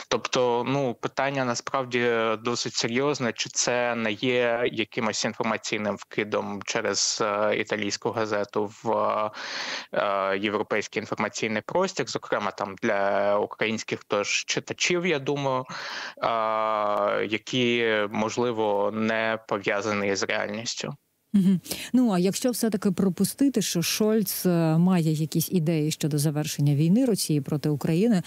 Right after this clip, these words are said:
Speaker 2: що б спонукало його висловити такі дивні, м'яко кажучи, думки? Здається, Шольц завжди публічно підтримував Україну. Я не кажу зараз про самий-самий початок війни, ми пам'ятаємо, як,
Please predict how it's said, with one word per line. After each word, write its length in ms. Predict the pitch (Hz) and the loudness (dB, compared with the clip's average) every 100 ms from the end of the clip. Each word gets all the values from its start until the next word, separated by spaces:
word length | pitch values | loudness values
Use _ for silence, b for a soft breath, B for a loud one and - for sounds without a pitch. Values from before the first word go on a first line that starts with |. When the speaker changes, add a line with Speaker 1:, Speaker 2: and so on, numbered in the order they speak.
| B B | B B
Speaker 2:
що 260 | - - 240 | -2 0 0
б 60 | |
спонукало 640 | - - 208 180 196 165 143 | -4 0 4 4 2 2 2
його 380 | 143 135 214 226 | 2 2 2 4
висловити 580 | 185 175 170 151 156 | 2 2 0 2 0
такі 380 | 147 160 190 170 B B | -2 0 2 0 B B
дивні, 400 | 175 190 151 156 | 4 4 4 4
м'яко 320 | 147 147 143 | 4 2 0
кажучи, 540 | 143 156 143 135 151 139 | 0 2 2 0 -2 0
думки? 640 | 170 170 160 156 151 135 131 180 139 | 0 2 0 0 0 0 -2 0 0
Здається, 480 | 147 160 208 - | 2 2 2 0
Шольц 240 | 180 196 208 | 0 2 2
завжди 500 | 180 151 165 185 214 | 2 2 2 2 2
публічно 540 | 170 151 170 - 165 | 0 2 2 2 0
підтримував 640 | 139 143 202 240 226 156 143 | 0 -2 0 2 2 2 0
Україну. 420 | 135 156 135 143 | 0 0 2 2
Я 160 | 151 | 4
не 100 | 175 | 2
кажу 200 | 165 165 | 4 2
зараз 220 | 156 151 139 | 2 0 0
про 160 | 151 | -2
самий-самий 520 | - 165 156 151 147 | 2 4 4 4 2
початок 540 | - 160 247 277 208 - | 2 0 0 0 -2 2
війни, 260 | 160 156 | 4 4
ми 120 | 147 139 | 4 4
пам'ятаємо, 580 | 151 147 143 143 139 | 4 2 2 0 0
як, 260 | 143 135 | 0 0